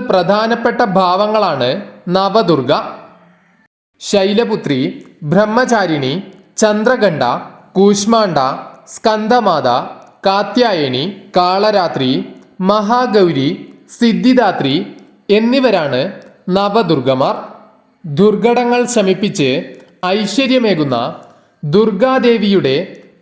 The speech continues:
പുണ്യപാവനമായ ഭാവങ്ങളാണ് ഈ നവദുർഗമാർ. രണ്ടായിരത്തി ഇരുപത്തിനാല് ഒക്ടോബർ മൂന്ന്, അതായത് നാളെയാണ് ഈ വർഷത്തെ നവരാത്രി കാലം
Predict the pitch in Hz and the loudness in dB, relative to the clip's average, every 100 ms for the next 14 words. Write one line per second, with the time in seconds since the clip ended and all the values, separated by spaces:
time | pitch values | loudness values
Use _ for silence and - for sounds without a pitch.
0 | _ - 220 233 240 277 277 233 214 220 | _ 0 0 2 2 2 2 2 2 0
1 | 233 233 233 233 208 175 180 180 202 214 | 0 0 0 0 0 0 0 0 0 0
2 | 220 170 135 135 202 - - - 185 202 | 0 0 -2 -4 -6 -14 -18 -4 0 2
3 | 175 160 180 165 131 139 123 160 - - | 0 0 0 0 0 0 0 -4 -6 -14
4 | - _ _ _ _ _ _ _ _ _ | -20 _ _ _ _ _ _ _ _ _
5 | _ _ - 175 185 196 202 208 208 202 | _ _ -2 0 2 2 2 0 -2 -2
6 | 180 165 185 202 196 170 139 139 185 - | 0 2 2 2 2 2 0 -2 -4 -10
7 | - 185 185 - 226 226 220 170 143 127 | -4 -2 0 0 2 4 2 2 0 0
8 | 123 - - - 170 175 196 196 190 190 | -2 -6 -20 -10 -4 0 2 2 0 2
9 | 180 175 208 233 208 156 127 131 196 - | 2 2 0 2 0 0 0 -2 -4 -10
10 | - _ - 196 254 233 - 226 220 208 | -20 _ -2 0 2 0 0 0 2 0
11 | 202 - 170 175 190 226 226 240 240 190 | -2 -6 -2 0 2 0 0 -2 0 0
12 | 151 123 175 | 0 -2 -4